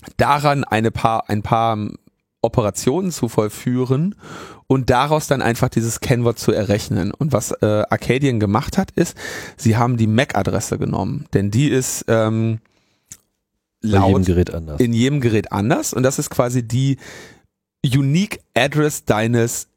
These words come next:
Speaker 1: W lan-Modules in diesem Fall, ja. Und die kannst du dir einfach geben lassen und sagst du, „mac-Adresse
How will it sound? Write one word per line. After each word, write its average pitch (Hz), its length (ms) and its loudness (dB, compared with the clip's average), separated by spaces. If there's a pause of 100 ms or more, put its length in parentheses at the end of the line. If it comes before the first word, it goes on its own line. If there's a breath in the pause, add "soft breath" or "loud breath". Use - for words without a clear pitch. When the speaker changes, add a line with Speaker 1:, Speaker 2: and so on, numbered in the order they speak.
Speaker 1:
W 113 360 2
lan-Modules 113 840 0
in 101 140 -2
diesem 95 260 0
Fall, 78 480 -4 (300)
ja. 127 220 0 (1080 loud breath)
Und 135 220 2
die 143 80 2
kannst 147 300 0
du 120 160 0
dir 113 180 0
einfach 101 300 -2
geben 240 240 2
lassen 233 240 -2
und 151 80 0
sagst 131 280 -2
du, 120 360 0
„mac-Adresse 147 1300 -2